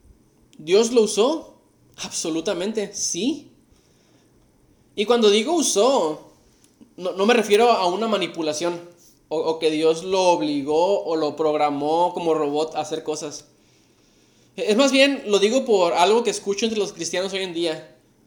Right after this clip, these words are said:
porque no sé, a lo mejor ustedes han escuchado una frase como de: "Ah, Dios usó a fulano de tal para ayudarme a tener fe", o cosas así. Sí, sí ubica la frase, ¿no? Como que Dios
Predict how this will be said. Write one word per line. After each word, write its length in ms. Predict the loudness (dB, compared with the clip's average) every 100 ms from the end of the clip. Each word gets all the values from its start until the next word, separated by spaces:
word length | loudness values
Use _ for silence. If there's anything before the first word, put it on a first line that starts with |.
| _
porque 220 | -10 -6
no 140 | -6 -4
sé, 180 | 0
a 80 | 0
lo 80 | 0
mejor 180 | -4 -6
ustedes 260 | -4 -4 -4
han 80 |
escuchado 440 | -6 -4 -2 -2 -2
una 120 | -4
frase 280 | -4 -6 -6
como 300 | -6 -6 -6
de: 400 | -6 -8 -10 -18 _ _ _ _ _
"Ah, 380 | -16 -12 -8 -6
Dios 300 | -4 -2 -2
usó 760 | -6 -8 -6 -2 -2 -2 -2 -6 -12
a 500 | -12 -12 -12 -14 -14
fulano 400 | -10 -6 -6 -4
de 80 | -6
tal 560 | -4 -4 -2 -4 -6 -14 _ _ -20 _ -20 -20 _ _
para 180 | -6 -4
ayudarme 600 | -2 -2 -2 -4 -2 -2
a 80 | -2
tener 240 | -4 -8
fe", 200 | -6 -10 -12 _ _ _ _ _ _ _ _ -20
o 120 | -10
cosas 260 | -6 -2
así. 200 | -2 -4
Sí, 180 | -8 -6
sí 100 | -4
ubica 220 | -2 -2
la 120 | -2 -2
frase, 260 | -4 -4
¿no? 140 | -6 -6
Como 200 | -8 -8
que 120 | -6
Dios 380 | -4 -4 -8